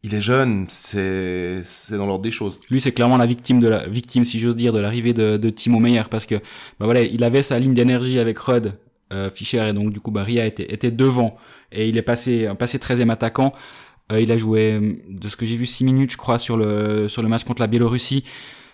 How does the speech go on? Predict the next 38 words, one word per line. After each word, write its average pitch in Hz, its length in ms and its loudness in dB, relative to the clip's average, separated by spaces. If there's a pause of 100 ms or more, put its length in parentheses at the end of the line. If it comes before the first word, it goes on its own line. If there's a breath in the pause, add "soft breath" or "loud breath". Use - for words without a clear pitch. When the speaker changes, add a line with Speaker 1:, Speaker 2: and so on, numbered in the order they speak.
Speaker 2:
C'est, 107 200 -8
c'est - 140 -4
difficile 120 500 -2
d'avoir 104 220 0
un 110 100 0
impact 110 260 -2
sur 120 120 -6
six - 120 -4
minutes. 127 180 2
Par 113 140 -2
contre, 123 180 -4
effectivement, 127 500 0
Rudd, 123 360 2 (160)
en 123 100 2
plus 156 400 -4
de, 117 340 4
de 120 120 2
l'impact 123 380 0
qu'il 120 140 0
amène 120 240 4
sur 113 140 -4
chaque 120 160 -4
shift, - 280 -6
il 113 40 -6
joue 110 120 -2
en 98 60 0
box-play 113 440 -2
aussi. 131 280 -6
Ça, - 140 -16
il 98 80 -6
Speaker 1:
Ouais. 104 80 -4
Speaker 2:
faut, 95 260 -10
ça, - 140 -10
il 110 40 -6
faut - 120 -12
aussi 110 140 -6
le 117 80 0
remarquer. 123 420 0